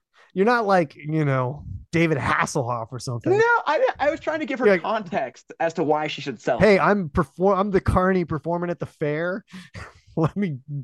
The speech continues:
Speaker 1: knock twenty dollars off.
Speaker 2: It worked.
Speaker 1: <laughs> Yeah, I guess. And you bought it for forty
Speaker 2: Yeah.
Speaker 1: bucks?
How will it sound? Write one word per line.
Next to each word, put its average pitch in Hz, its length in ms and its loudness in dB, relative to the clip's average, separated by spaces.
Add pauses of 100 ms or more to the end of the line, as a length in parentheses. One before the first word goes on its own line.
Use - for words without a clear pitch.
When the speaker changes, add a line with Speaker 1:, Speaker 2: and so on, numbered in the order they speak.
(300)
Speaker 1:
knock 147 480 2
twenty 190 260 0
dollars 165 520 -2
off. 185 280 -6 (1200)
Speaker 2:
It 233 120 0
worked. 359 420 0 (460)
Speaker 1:
<laughs> - 140 0
Yeah, 180 300 4
I 143 80 0
guess. 135 500 -4
And 190 180 4
you 202 60 0
bought 220 240 6
it 294 160 6
for 190 100 -6
forty 233 240 2
Speaker 2:
Yeah. 254 120 4 (100)
Speaker 1:
bucks? - 140 -8